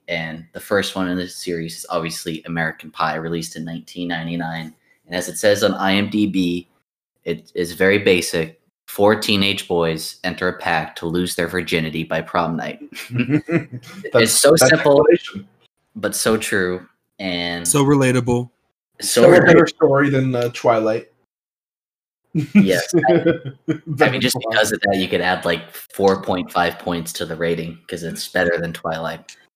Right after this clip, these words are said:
Speaker 1: But
Speaker 2: <laughs>
Speaker 1: I don't know about you guys. I love this movie, and I think when you think of a, I wanna say this was in early two thousands, but it came out in nineteen ninety-nine. But when I think of, like, that early era, I think, I think of comedy movies like this, and I, when I think of high school movies,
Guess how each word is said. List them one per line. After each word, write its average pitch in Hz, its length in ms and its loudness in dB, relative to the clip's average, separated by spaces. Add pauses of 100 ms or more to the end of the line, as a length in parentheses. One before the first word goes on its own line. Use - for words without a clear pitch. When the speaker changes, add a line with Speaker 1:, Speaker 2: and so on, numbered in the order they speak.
(120)
Speaker 1:
But 196 380 6 (120)
Speaker 2:
<laughs> - 100 -16
Speaker 1:
I 131 520 -4
don't 147 120 6
know 165 80 4
about 147 280 4
you 143 120 2
guys. 110 420 4
I 120 500 2 (120)
love 107 260 0
this 101 180 -6
movie, 98 540 -4
and 98 220 -6
I 101 100 0
think 123 340 -2
when 107 160 -2
you 135 100 2
think 160 240 -6
of 160 140 -4
a, 165 260 2 (540)
I 135 100 0
wanna 190 220 4
say 160 160 2
this 151 140 0
was 135 100 -4
in 113 80 0
early 117 220 2
two 110 140 -4
thousands, 90 420 -2
but 92 100 -6
it 90 100 -6
came 131 160 -4
out 127 80 0
in 110 60 -2
nineteen 110 280 -2
ninety-nine. 90 480 -2
But 87 100 -6
when 95 100 -4
I 110 80 0
think 117 240 -2
of, 110 120 0
like, 92 200 0 (220)
that - 360 -2 (120)
early 101 400 -4
era, 85 480 -2 (220)
I 98 100 -4
think, 95 240 -6
I 92 100 -6
think 98 200 -4
of 92 100 -8
comedy 92 300 -2
movies 82 280 -4
like 82 160 -6
this, 82 240 -6
and 85 80 -2
I, 90 120 -4
when 98 100 -4
I 92 60 -2
think 95 160 -6
of - 60 -18
high 98 160 0
school 85 280 -4
movies, 82 420 -8